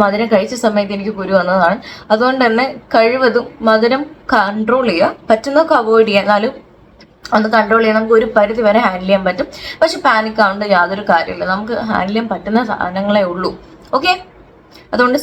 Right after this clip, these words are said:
സമാധാനമായിട്ട് മാത്രം സ്കിൻ കെയറിനെ ഹാൻഡിൽ ചെയ്യുക. സമയമെടുക്കും, മൂന്നും നാലും മാസം എടുക്കാം, ചിലപ്പോൾ അതിൽ കൂടുതലും എടുക്കാം. പക്ഷെ കൃത്യമുള്ള രീതിയിലാണ് നിങ്ങൾ ചെയ്യുന്നതെന്നുണ്ടെങ്കിൽ പതി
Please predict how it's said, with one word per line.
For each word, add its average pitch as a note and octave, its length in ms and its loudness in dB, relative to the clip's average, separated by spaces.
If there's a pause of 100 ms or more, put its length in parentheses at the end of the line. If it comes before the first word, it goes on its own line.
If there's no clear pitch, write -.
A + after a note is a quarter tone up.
സമാധാനമായിട്ട് F#3 920 0 (140)
മാത്രം G#3 360 0 (120)
സ്കിൻ F#3 260 -10
കെയറിനെ F#3 280 -2
ഹാൻഡിൽ D#3+ 200 -6
ചെയ്യുക. D#3+ 160 -6 (360)
സമയമെടുക്കും, A3 540 2 (100)
മൂന്നും G3 340 0
നാലും G3 320 2
മാസം F#3 280 -4
എടുക്കാം, E3+ 280 -2
ചിലപ്പോൾ G3 240 -4
അതിൽ A3 200 -10
കൂടുതലും C4+ 440 -2
എടുക്കാം. - 240 -6 (840)
പക്ഷെ G#3 280 0
കൃത്യമുള്ള A#3 520 2 (100)
രീതിയിലാണ് G#3+ 680 0
നിങ്ങൾ G#3+ 180 -2 (120)
ചെയ്യുന്നതെന്നുണ്ടെങ്കിൽ G3+ 600 0 (560)
പതി G3 200 0